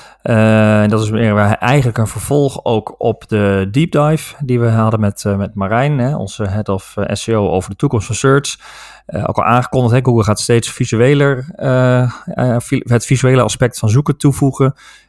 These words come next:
Nou, inmiddels is ook daadwerkelijk de Google Lens button, eh, toegevoegd aan de Google homepage op desktop, eh, dus ook. Het zat al op mobiel, maar nu is het ook op desktop toegevoegd.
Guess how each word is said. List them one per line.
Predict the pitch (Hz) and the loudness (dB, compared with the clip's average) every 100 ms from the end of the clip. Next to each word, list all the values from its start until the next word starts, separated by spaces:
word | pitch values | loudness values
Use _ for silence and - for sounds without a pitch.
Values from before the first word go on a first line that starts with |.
| _ | _
Nou, | 107 | -2
inmiddels | 98 107 113 | 2 2 2
is | - 110 - | 0 -2 0
ook | 110 | -2
daadwerkelijk | 104 101 110 110 104 104 | 0 0 2 0 0 0
de | 113 | 0
Google | 107 104 | 2 2
Lens | 117 147 127 | 4 2 0
button, | 127 123 123 120 120 202 - | 0 0 0 -2 -4 -10 -10
eh, | 117 | -6
toegevoegd | 107 131 - 120 - | -4 -4 -4 -4 -2
aan | 107 | -4
de | 113 | -2
Google | 110 107 98 - | -2 -2 -2 -4
homepage | 101 117 113 92 110 - - - | 0 2 2 0 0 -4 -10 -2
op | 117 120 | 0 0
desktop, | 104 - 92 - - | -2 -2 -8 -10 -6
eh, | 90 85 85 | -4 -2 -2
dus | 82 82 | -4 -4
ook. | 90 117 | -2 -2
Het | - | -2
zat | 120 | -2
al | 107 | -2
op | 98 | -2
mobiel, | 98 120 143 165 - - - - | 0 2 2 0 -10 -20 -16 -4
maar | 120 | 0
nu | |
is | 117 | 0
het | 113 | 0
ook | 104 | -2
op | |
desktop | 110 - 104 | -2 -2 -4
toegevoegd. | 107 101 101 107 - | -6 -6 -4 -4 -6